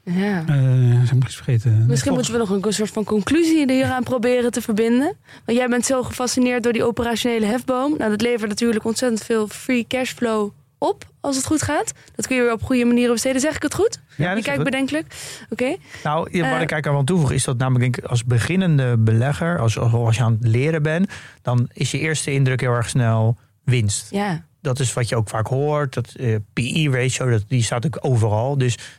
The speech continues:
Speaker 3: dat, waar, daar wordt heel erg naar gekeken. En eigenlijk als je naarmate langer belegt, dan kun je steeds vaker in jaarrekening ziet, dan kom je er eigenlijk achter dat het,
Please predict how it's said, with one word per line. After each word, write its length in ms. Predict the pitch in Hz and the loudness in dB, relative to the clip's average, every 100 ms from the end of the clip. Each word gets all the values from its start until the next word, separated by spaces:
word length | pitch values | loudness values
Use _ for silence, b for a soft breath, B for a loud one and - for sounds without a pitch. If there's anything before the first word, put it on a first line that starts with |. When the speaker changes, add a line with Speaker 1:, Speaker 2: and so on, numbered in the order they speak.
| _ | _
Speaker 3:
dat, 100 | - | -2
waar, 140 | 123 135 | 0 0
daar 160 | 135 | -2
wordt 160 | 139 123 | -2 0
heel 100 | 123 | 2
erg 160 | 120 107 | 2 0
naar 160 | 110 | 0
gekeken. 380 | 98 147 120 104 | -2 -2 -2 -4
En 80 | 104 b b b | -10 b b b
eigenlijk 300 | - 117 117 | -4 -2 -2
als 120 | 123 | -2
je 80 | - | 0
naarmate 360 | 123 123 120 113 | 2 2 0 0
langer 440 | 113 117 151 147 | 2 2 0 2
belegt, 460 | 127 120 131 143 135 | 2 2 0 -2 0
dan 320 | 117 113 117 - _ | 0 2 0 -4 _
kun 120 | - | -2
je 80 | 123 | 0
steeds 220 | 107 123 | 0 -2
vaker 340 | - 120 120 113 | -2 -2 -2 0
in 60 | |
jaarrekening 480 | 113 120 127 120 120 | 0 0 0 0 0
ziet, 120 | 117 | 0
dan 80 | 117 | -2
kom 140 | 113 123 | 0 0
je 60 | |
er 60 | 107 | 2
eigenlijk 280 | 110 113 113 | 0 -2 -4
achter 160 | - | -2
dat 180 | 113 110 | 0 2
het, 220 | 110 104 | 2 -2